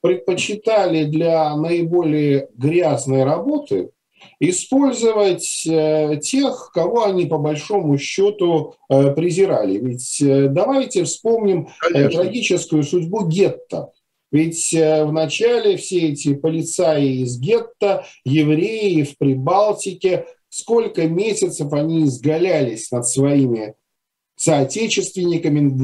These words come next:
Speaker 1: зачастую над своими земляками и родственниками. Однако немцам это не помешало их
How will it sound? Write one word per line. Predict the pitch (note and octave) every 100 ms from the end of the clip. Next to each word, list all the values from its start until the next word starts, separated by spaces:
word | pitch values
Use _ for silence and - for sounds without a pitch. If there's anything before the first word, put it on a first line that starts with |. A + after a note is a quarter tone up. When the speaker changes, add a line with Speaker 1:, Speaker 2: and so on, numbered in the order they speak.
| D3
Speaker 1:
зачастую | D3 C3 F3 E3 F3+ - A#3 G3 C#3+
над | C#3
своими | - D#3 D3 C3+
земляками | A#2 C3+ C#3 D3+ D#3 C3+ C#3
и | F3
родственниками. | C4 B3+ - G3 F#3+ F3+ F3 E3+ _ _ _ _
Однако | F#3+ G#3 C4+ C4 A3+
немцам | B3 B3 G3+ G3 F#3
это | E3+ D#3+
не | D#3
помешало | D3+ D#3 C#3+ - E3+ D3 C3+
их | C3 A#3+ A#3